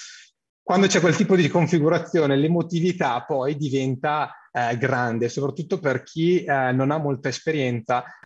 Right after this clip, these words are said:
Eh, diciamo così, la, la, mm, l'attrazione a schiacciare il tasto buy diventa forte, per alcuni irresistibile. Ecco, avere un elemento oggettivo che ti dice, "No, zona rossa", qualsiasi cosa tu vedi sullo schermo, quella roba lì, il long,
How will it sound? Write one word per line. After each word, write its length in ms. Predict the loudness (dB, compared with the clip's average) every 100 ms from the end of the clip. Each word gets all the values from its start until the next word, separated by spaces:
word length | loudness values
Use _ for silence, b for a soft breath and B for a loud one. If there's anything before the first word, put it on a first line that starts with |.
| B
Eh, 260 | -4 0 0
diciamo 320 | 0 0 0
così, 380 | 0 0 2 2
la, 260 | 2 0 0
la, 200 | -2 -2
mm, 520 | -4 -4 -6 -6 -10 -12 -16 B B
l'attrazione 640 | -4 -2 -4 -2 2 2
a 20 |
schiacciare 380 | 2 0 2 2
il 100 | 2
tasto 320 | 0 0 0
buy 320 | 2 4 2
diventa 380 | 2 2 0 -2
forte, 680 | -2 0 0 -2 -2 -2 -4 -8
per 140 | -2 -2
alcuni 300 | -2 -2 0
irresistibile. 1040 | 0 0 -2 -6 -10 -8 -6 -2 0 0
Ecco, 360 | -2 -2 -4 B B B B
avere 640 | 2 4 4 4 0 0
un 280 | 2 4 4
elemento 420 | 2 2 0 0
oggettivo 640 | -2 0 -4 -2 -2 0
che 120 | 0 -4
ti 100 | -4
dice, 340 | -4 -2 -2
"No, 220 | -2 -2
zona 180 | -2 -2
rossa", 460 | -2 -4 -4 -6 -6
qualsiasi 420 | -4 -2 -2 -2
cosa 180 | -2 -2
tu 120 | -2
vedi 160 | -4 -4
sullo 200 | -4 -8
schermo, 460 | -4 -4 -2 -4 -4
quella 160 | -4
roba 180 | -4 -4
lì, 100 | -2
il 120 | -2 -2
long, 380 | -2 -4 -6